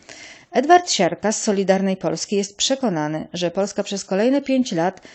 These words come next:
nie spełni wymogów traktatu z Maastricht i nie będzie brana pod uwagę jako partner. Zauważa jednak, że w Europie dwóch prędkości Polska zdecydowanie traci i staje się członkiem drugiej kategorii,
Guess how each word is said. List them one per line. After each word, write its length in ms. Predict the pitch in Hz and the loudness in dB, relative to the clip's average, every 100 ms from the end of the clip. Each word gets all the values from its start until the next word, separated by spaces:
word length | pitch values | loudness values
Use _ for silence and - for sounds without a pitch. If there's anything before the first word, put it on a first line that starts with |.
| - 202 | -12 -4
nie 120 | 214 | -4
spełni 420 | - 294 294 269 | 4 4 6 4
wymogów 380 | 220 208 214 208 | 2 0 -2 -6
traktatu 440 | 185 180 185 190 | -6 -4 -4 -4
z 80 | 190 | 0
Maastricht 540 | 226 226 - 160 - - | 2 0 -4 -10 -10 -4
i 60 | 233 | 2
nie 120 | 254 | 4
będzie 260 | 233 190 160 | 4 2 0
brana 280 | 160 156 156 | -2 -2 -4
pod 160 | 156 | -8
uwagę 380 | 160 175 175 185 - - - | -6 -6 -4 -6 -8 -20 -6
jako 200 | 185 185 | -6 -4
partner. 600 | 190 196 175 - 147 - - - - - | -2 -2 -2 -4 -8 -8 -14 -20 -20 -10
Zauważa 540 | 185 202 165 147 156 | 2 4 4 2 0
jednak, 480 | 143 143 156 202 254 | -4 -4 -4 -2 -2
że 200 | 190 160 | 0 -2
w 40 | 156 | -2
Europie 500 | 156 156 185 214 185 | -4 -2 -2 -4 -6
dwóch 240 | 190 - | -6 -6
prędkości 800 | - 180 165 - 285 - - - - - - _ | -4 -4 -4 0 0 0 -4 -8 -12 -20 -20 _
Polska 420 | 240 285 - 269 | 4 6 6 2
zdecydowanie 680 | 202 196 - 202 208 262 254 | 4 0 0 0 2 4 4
traci 500 | 277 262 254 160 - - - - | 4 2 2 -6 -8 -16 -20 -6
i 80 | 185 | -2
staje 300 | - 190 180 | 2 2 2
się 200 | 185 175 | 0 -2
członkiem 380 | 190 190 185 | -2 -2 -2
drugiej 300 | 175 214 233 | 0 0 0
kategorii, 640 | 226 214 220 202 165 156 | 0 -2 2 4 4 0